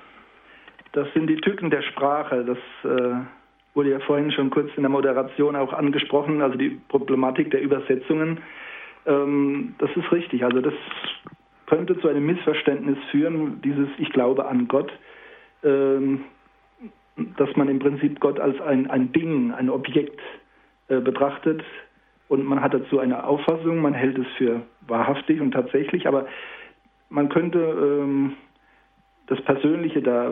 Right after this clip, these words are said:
weglassen. Also ich glaube Gott, das stimmt. Also das ist, ähm, deswegen heißt es auch Taufdialog, die Vorform, äh, beziehungsweise der Bezugsrahmen des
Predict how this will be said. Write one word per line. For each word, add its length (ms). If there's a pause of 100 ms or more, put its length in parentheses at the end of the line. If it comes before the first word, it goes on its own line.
(160)
weglassen. 640 (1000)
Also 160
ich 180
glaube 360
Gott, 260 (200)
das 160
stimmt. 340
Also 160
das 160
ist, 300
ähm, 400
deswegen 320
heißt 140
es 60
auch 180
Taufdialog, 840 (320)
die 80
Vorform, 720
äh, 260
beziehungsweise 560
der 100
Bezugsrahmen 960
des 140